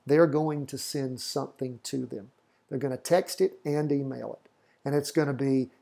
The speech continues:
"Jenny, great to talk with you. Sorry to hear about your son's D W I. Follow this link and you can read a great article by Mister Goolsby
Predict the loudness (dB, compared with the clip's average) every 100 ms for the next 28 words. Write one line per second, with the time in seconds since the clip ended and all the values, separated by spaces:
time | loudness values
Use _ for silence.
0 | -4 6 6 6 2 -2 4 4 4 -2
1 | 2 2 4 0 2 0 0 0 2 2
2 | 2 2 2 0 0 -2 2 2 2 2
3 | 2 4 6 4 2 4 4 4 2 -4
4 | -10 _ -20 -20 -16 6 8 10 10 10
5 | 8 8 8 8 6 -2 _ _ _ -2
6 | 4 4 6 6 6 4 4 6 8 10
7 | 10 10 8 4 4 2 2 0 0 2
8 | 6 6 6 2 2 2